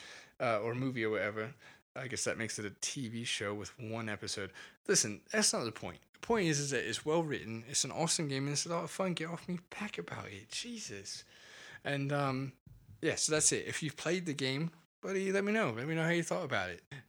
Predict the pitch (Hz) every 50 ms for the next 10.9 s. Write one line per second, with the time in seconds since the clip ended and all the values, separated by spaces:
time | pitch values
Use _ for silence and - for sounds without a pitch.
0 | _ _ _ - - - 160 160 165 160 - - 165 185 190 190 175 165 165 156
1 | 151 - - 170 160 156 156 151 - 240 240 233 214 196 175 180 165 147 127 117
2 | 117 127 170 185 143 131 107 139 143 135 131 143 151 139 139 139 143 135 135 123
3 | 123 131 120 110 110 117 - 196 240 240 185 156 151 131 - - 156 147 147 139
4 | - - 104 95 98 98 - - - - - - _ _ - - 165 - - 147
5 | 123 107 107 104 107 135 117 90 107 110 - 123 110 104 101 104 - - _ _
6 | - _ _ _ - - - _ _ _ _ _ _ _ _ - - - - _
7 | - 143 131 147 147 127 113 107 107 110 - 143 135 131 - - 180 180 190 175
8 | 165 147 143 135 123 143 175 - - 135 123 120 117 117 107 - 127 127 - -
9 | 135 123 127 127 147 190 185 - - 143 107 95 117 120 117 120 123 120 160 127
10 | 127 117 120 117 123 147 175 208 220 214 214 - 120 104 107 110 120 120